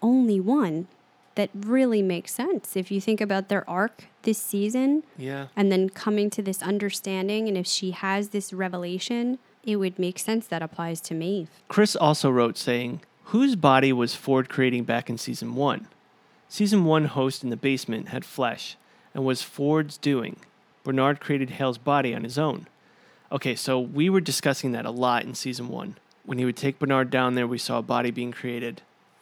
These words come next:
Speaker 1: Those were Bernard's, no? Now that we see in this season, Hale discovering right off of Ford's lab. So Ford had his old house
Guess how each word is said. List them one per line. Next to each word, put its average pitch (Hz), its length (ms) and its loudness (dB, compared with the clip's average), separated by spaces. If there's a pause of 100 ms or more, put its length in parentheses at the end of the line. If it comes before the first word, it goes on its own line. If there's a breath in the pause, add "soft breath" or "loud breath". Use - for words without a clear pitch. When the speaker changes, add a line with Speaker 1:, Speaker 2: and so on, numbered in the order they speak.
(160)
Speaker 1:
Those 294 180 0
were 240 100 2
Bernard's, 175 600 2
no? 214 300 0 (320)
Now 214 100 4
that 226 100 2
we 214 80 2
see 208 220 0
in 190 160 4
this 196 160 2
season, 190 600 -2
Hale 170 340 -2
discovering 170 920 0 (140)
right 202 420 0
off 190 400 2
of 160 520 -2
Ford's 175 440 0
lab. 170 320 2
So - 140 -6
Ford 196 320 2
had 185 220 -2
his 175 180 -4
old 175 280 2
house - 540 -2